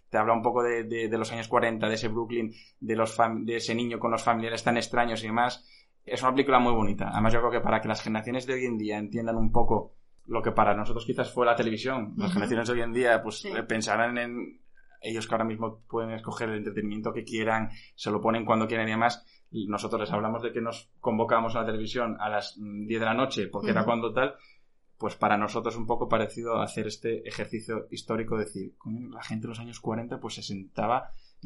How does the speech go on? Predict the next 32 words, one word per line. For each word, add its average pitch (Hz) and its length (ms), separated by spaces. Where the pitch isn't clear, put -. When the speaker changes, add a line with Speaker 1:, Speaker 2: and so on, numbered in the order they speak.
Speaker 1:
litúrgicamente 123 760
delante 117 320
de 123 40
la 120 80
radio 120 220
a 143 40
escuchar 113 360
todo 123 160
aquello. 113 440
Así 107 280
que 104 880
Speaker 2:
Y 175 320
Speaker 1:
esa 110 140
es 107 60
la 110 80
recomendación 107 600
con 107 120
la 101 60
Speaker 2:
Muy 87 120
Speaker 1:
que 87 60
Speaker 2:
bien, - 140
Speaker 1:
acabo. - 500
Speaker 2:
muy 180 220
bien. 214 320
¿Alguna 208 300
cosa 240 200
más? 320 260
Speaker 1:
¿Qué 139 80
tal 135 140
lo 139 80
he 156 40
hecho? 226 260